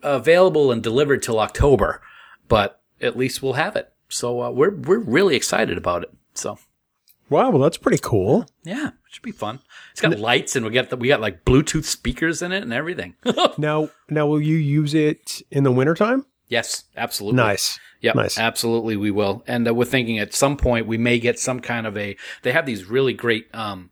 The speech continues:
Speaker 1: covers for it that actually, it's mechanical and it, it's, it's down low and it, the cover is on the tub,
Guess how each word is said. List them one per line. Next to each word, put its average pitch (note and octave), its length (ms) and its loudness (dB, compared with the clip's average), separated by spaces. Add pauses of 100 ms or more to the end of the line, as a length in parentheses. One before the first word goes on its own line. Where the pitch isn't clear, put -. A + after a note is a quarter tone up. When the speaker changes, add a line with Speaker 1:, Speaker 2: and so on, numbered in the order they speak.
Speaker 1:
covers F#3 360 -2
for G#2 240 -6
it G2+ 100 -8
that A2 140 -4
actually, A2+ 480 -2 (340)
it's - 240 -2
mechanical A#2 600 -2
and G#2+ 100 -4
it, G2+ 80 -8
it's, - 300 -6
it's - 220 -8
down A#2 320 0
low A2+ 260 4
and A2 100 -2
it, - 160 -10
the G#2 80 -6
cover B2+ 380 2
is A#2 100 -2
on A2+ 240 -4
the A#2+ 80 -4
tub, G2+ 400 -2